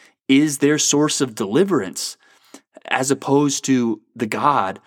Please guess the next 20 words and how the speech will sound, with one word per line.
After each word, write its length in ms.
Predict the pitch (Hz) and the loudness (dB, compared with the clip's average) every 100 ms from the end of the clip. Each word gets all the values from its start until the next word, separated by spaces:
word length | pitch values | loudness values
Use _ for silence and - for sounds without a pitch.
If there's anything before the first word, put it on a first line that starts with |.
| _ - | _ -4
who 140 | 131 | -2
made 560 | 123 127 131 117 107 - | 0 2 2 2 -2 -6
heaven 540 | - 143 139 110 95 104 _ _ _ | -6 -4 -2 -2 -6 -10 _ _ _
and 220 | - 113 107 | -10 -10 -10
earth. 500 | - 143 - - - _ _ _ - - | -4 -2 -2 -8 -20 _ _ _ -20 -20
And 240 | 117 120 127 | -12 -6 0
we 100 | 165 | 2
need 140 | 214 | 2
to 60 | 165 | 2
set 260 | - 170 165 | 2 2 4
our 160 | 156 | 2
sights 340 | 143 143 135 135 | 2 0 0 0
more 260 | 135 156 | 0 2
and 120 | 151 | 2
more 200 | 147 139 | 0 0
on 160 | 131 110 | 0 -2
him. 360 | 92 147 110 98 | -2 -2 -2 -4
And 120 | 104 | -6
I 100 | 107 | -6
love 520 | 107 131 175 175 156 | -2 2 2 2 -4